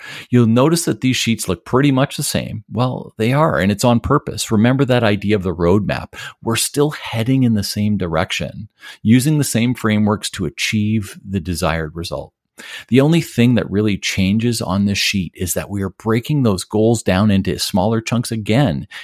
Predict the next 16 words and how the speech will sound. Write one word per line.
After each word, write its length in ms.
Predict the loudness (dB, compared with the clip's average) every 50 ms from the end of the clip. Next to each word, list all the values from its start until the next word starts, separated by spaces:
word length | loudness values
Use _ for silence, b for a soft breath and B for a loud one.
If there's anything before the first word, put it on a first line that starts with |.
| B B
in 140 | 4 6
order 220 | 6 6 6 4 2
to 100 | 0 -2
accomplish 520 | -2 0 0 0 0 0 -2 -4 -4 -2
that 180 | -2 -2 -2 0
year. 240 | 0 2 4 4 4
Remember 360 | 4 4 4 4 4 4 2
the 140 | 0 2 2
idea 380 | 2 0 0 0 0 0 0
of 80 | 0 -2
the 80 | -4
three 180 | -6 -4 -2 -2
hundred 240 | 0 0 0 -2 -4
sixty-five 560 | -8 -12 -12 -12 -10 -6 -4 -2 -2 -2 -4
sit-ups? 600 | -8 -8 -4 -2 0 2 2 0 0 -4 -12 -10
Well, 340 | -6 -2 -2 0 0 -2 -6